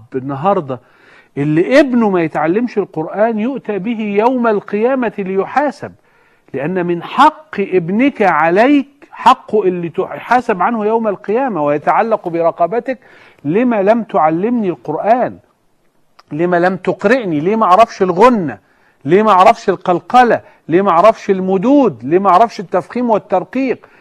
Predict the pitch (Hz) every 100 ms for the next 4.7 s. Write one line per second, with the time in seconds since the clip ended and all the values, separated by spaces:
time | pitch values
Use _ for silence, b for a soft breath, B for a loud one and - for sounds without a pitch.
0 | b b b 147 185 240 226 220 190 190
1 | 220 254 233 196 180 175 - 240 240 -
2 | 185 233 254 208 196 175 165 196 226 247
3 | 208 190 190 190 262 277 156 139 - _
4 | - 135 165 208 269 214 120